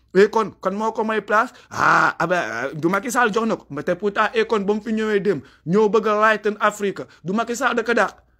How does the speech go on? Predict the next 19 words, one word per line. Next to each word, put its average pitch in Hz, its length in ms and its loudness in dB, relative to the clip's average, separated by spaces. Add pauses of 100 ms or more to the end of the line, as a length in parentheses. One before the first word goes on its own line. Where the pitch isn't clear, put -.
Boobu 170 280 2
arrangé 202 480 4
wu 208 100 4
ko 202 120 0
woon, 180 140 0
gisu 170 220 -8
si 220 100 -4
woon 208 160 2
boppam. 190 360 -2 (480)
Lumière, 214 420 4
ay 202 120 2
affaire 208 260 2
de 196 60 4
kii, 202 180 -2
lekk, 208 240 0 (160)
lekk, 208 260 0
lekkam 208 400 2
la 190 80 2
woon, 226 220 2